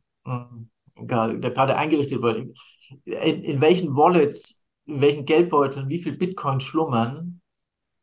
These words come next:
dann sehen Sie da Konzentrationsprozesse, die sind atemberaubend. Ja. Ich glaube, bei eins bis zwei Prozent der Wallet, Wallet schlummern siebzig bis achtzig Prozent aller Bitcoin.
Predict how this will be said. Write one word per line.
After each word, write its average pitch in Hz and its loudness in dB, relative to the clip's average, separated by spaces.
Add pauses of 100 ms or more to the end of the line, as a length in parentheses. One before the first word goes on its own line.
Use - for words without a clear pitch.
(100)
dann 123 2
sehen 147 2
Sie 151 -2
da 139 4
Konzentrationsprozesse, 135 -4
die 131 -6
sind 131 -8
atemberaubend. 110 -2
Ja. 113 -4
Ich - -16
glaube, 120 0
bei 117 2
eins 131 -4
bis 135 -6
zwei 139 4
Prozent 143 -6
der 123 2
Wallet, 143 0
Wallet 143 2
schlummern 139 -2
siebzig - -8
bis 123 -4
achtzig 127 -2
Prozent 123 -2
aller 120 0
Bitcoin. 127 -2